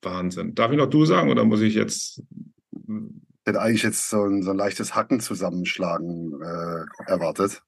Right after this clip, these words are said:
Speaker 2: dass man das jetzt hört.
Speaker 1: Ja, okay, mach ich, mach ich sinnbildlich, okay?
Speaker 2: Ja, mach das bitte.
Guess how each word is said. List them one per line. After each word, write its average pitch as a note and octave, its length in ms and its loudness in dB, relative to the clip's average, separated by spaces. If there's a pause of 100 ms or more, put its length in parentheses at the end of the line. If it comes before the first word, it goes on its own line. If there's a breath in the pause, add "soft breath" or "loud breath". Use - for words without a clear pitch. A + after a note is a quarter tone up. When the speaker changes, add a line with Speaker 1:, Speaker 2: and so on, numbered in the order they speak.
Speaker 2:
dass E2+ 140 -10
man F2+ 140 -2
das F#2 140 -4
jetzt - 180 -8
hört. F#2+ 300 0
Speaker 1:
Ja, C3 220 4
okay, C3+ 240 4
mach C#3 180 8
ich, B2+ 220 2
mach C3+ 160 6
ich D3+ 140 6
sinnbildlich, A2 640 6
okay? A#2 280 6
Speaker 2:
Ja, G2 100 6
mach F#2+ 240 2
das G2+ 180 -2
bitte. F#2+ 300 -6